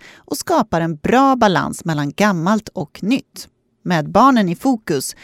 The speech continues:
får en ny generation Vällingbyebor nu ta del av byggnaden. Fakta. Projekt Vällingbyskolan. Typ av projekt: skola,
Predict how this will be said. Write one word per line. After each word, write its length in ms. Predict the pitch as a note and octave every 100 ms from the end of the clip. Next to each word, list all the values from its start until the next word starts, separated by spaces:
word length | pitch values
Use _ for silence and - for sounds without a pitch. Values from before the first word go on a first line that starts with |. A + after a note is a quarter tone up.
| - -
får 160 | - F3
en 220 | E3+ E3+
ny 240 | A3+ D4+ C4
generation 680 | A3+ G3+ F3+ - E3+ E3 -
Vällingbyebor 1120 | F#3 G3 E3 D#3 D3+ D#3+ D#3 G3 G3 D3 D#3 - -
nu 240 | - F#3 C#3+
ta 200 | - E3
del 320 | D#3+ D#3 D#3
av 340 | - D#3+ D#3 E3+
byggnaden. 680 | F3 E3 E3 E3+ C#3 - - _ _ _ _ _ _ _ _ _ _ _ - - _ _
Fakta. 540 | C#4+ C#4 - - A3 - _ _ _ -
Projekt 640 | F#3+ - F#3+ - - -
Vällingbyskolan. 1300 | - D4 C4+ E3 E3 D#3 F#3 - - D#4+ F4 C#3 - - _ _ _ _ - - _
Typ 300 | - D#4 D#4 -
av 180 | F3+ E3+
projekt: 640 | - E3+ G3 F3 - - - _
skola, 640 | - - C4+ F#3+ G3 A#3+